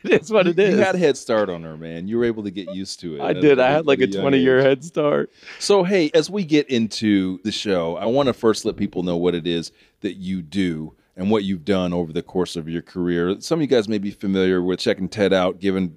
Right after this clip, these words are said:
Speaker 2: great financial advice on C N N. But, Ted, can you tell us a little bit about your biz and what you've done?
Speaker 1: Yeah, well, twelve and a half years ago, we hit a crossroads. And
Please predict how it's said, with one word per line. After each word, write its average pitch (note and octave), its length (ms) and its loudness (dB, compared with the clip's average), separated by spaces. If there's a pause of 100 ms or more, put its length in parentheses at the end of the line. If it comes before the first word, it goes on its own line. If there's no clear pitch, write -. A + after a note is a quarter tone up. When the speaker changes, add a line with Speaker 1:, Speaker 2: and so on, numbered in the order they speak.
(140)
Speaker 2:
great G2+ 360 0
financial F2+ 460 -4
advice F2 380 -2
on F2 100 -4
C F2+ 260 -4
N E2+ 100 -2
N. F2 220 -2
But, F2 200 -2 (220)
Ted, D#3+ 180 2
can F3+ 100 -6
you E3 60 -2
tell D#3 160 2
us B2+ 100 -4
a A2 40 -6
little G#2 160 2
bit G#2 120 0
about F2+ 460 -2 (300)
your G2+ 140 2
biz F2+ 360 -2
and E2+ 80 -6
what F#2 120 -4
you've E2+ 140 -10
done? E2+ 200 -4 (220)
Speaker 1:
Yeah, D3 200 2
well, A2+ 500 2
twelve F3 320 -2
and E3+ 80 -2
a A#2 60 -2
half A2+ 280 -4
years G#2+ 360 0
ago, E2 640 -6
we C#3 220 0
hit A#2 120 4
a F2+ 60 -2
crossroads. E2 760 -6
And F2 380 -6